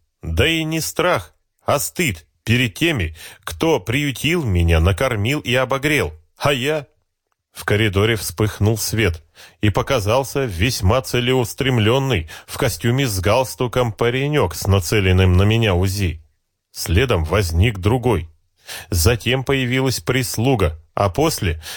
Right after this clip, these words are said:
заспанные Барбара с Ниной, зябко кутавшиеся в халаты. Я как мог объяснил им причины произошедшего несчастья,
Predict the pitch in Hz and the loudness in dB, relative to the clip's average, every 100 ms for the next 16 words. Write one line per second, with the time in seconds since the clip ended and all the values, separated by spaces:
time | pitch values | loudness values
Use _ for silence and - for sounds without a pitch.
0 | - 82 78 143 - - 135 143 139 95 | -6 -2 2 2 0 -2 0 0 0 0
1 | 135 143 92 87 87 82 98 101 92 78 | 0 0 0 0 0 0 2 4 4 2
2 | 71 76 110 - 101 87 110 95 85 - | -2 0 0 0 -4 -2 -2 0 -2 0
3 | 87 82 98 - 117 104 80 67 - - | 0 0 -2 0 0 0 -2 -8 -14 -20
4 | _ _ _ _ _ _ - 80 127 123 | _ _ _ _ _ _ -2 4 4 4
5 | 120 - 123 120 139 127 131 120 139 131 | 0 -2 -2 0 0 2 -2 -2 -4 -4
6 | 135 170 151 101 87 80 113 - - 107 | -2 0 2 4 2 2 0 2 2 4
7 | 90 82 98 95 110 110 120 98 - 95 | 4 4 4 2 2 2 0 0 -2 0
8 | 95 107 - 101 - - 80 | 2 2 2 0 -2 -6 -6